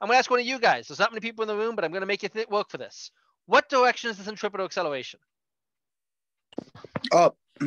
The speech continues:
Speaker 1: It's up, 'cause it always points to the middle of the circle. It actually says toward center of circle right here. I probably should have realized I wrote that.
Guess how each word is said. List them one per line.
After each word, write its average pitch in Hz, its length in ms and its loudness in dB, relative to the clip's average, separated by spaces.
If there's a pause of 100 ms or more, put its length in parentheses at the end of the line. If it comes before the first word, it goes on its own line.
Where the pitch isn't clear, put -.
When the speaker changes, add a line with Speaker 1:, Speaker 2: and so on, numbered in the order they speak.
(120)
Speaker 1:
It's 349 160 -2
up, - 300 4 (340)
'cause - 100 -10
it 254 120 -8
always 226 320 2
points 220 320 -4
to - 60 -20
the 208 80 -6
middle 151 280 -4
of 123 160 -12
the 139 80 -18
circle. - 500 -10 (220)
It 165 60 -4
actually 156 200 -4
says 170 300 0
toward 143 280 -10
center 147 280 -12
of 131 120 -12
circle 151 320 -8
right 120 160 -12
here. 117 120 -18
I 117 120 -18 (100)
probably 127 320 -10
should 131 140 -16
have 117 180 -20 (100)
realized 131 300 -10
I 131 60 -10
wrote 147 240 -10
that. 110 160 -16